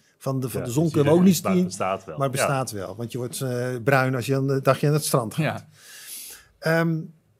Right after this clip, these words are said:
Speaker 1: dat, dat betekent dus, als je daar meer focus op gaat leggen, dat je dat ook gaat zien. Alles waar je aandacht op zet, ga je dat deel van het spectrum zien.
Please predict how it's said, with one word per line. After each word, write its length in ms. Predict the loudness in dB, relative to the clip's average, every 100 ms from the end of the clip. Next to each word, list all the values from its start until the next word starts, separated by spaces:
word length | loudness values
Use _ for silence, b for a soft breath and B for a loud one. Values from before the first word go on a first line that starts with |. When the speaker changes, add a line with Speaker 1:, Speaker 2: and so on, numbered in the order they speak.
| _ _
Speaker 1:
dat, 220 | -2 -2 -6 _ _ _ _ -14 -14 -16 _ _ _ _ _ _ _ _
dat 180 | -4 -4
betekent 400 | 4 4 6 2
dus, 220 | 2 2
als 140 | -2 -2
je 80 |
daar 380 | 2 2 4 2
meer 420 | -2 2 4 4
focus 380 | 4 2 2 0
op 120 | -2
gaat 160 | -6 -4
leggen, 460 | -4 -4 -6 -10 -12 _ _ _ -8
dat 180 | -6
je 60 | 0
dat 200 | 0 2
ook 160 | 0 -2
gaat 180 | -4
zien. 400 | 0 0 0 -4 _ _ _
Alles 360 | -6 -4 -4 -2
waar 220 | 0 2
je 300 | 0 0 -4 -6
aandacht 400 | 0 0 0 -4
op 80 | -4
zet, 300 | -2 -2 -6
ga 200 | -2 0
je 380 | 2 2 -2 -10
dat 360 | -2 4 4
deel 160 | 4 0
van 120 | -2
het 80 | -6
spectrum 360 | -4 -4 -6 -8
zien. 240 | -10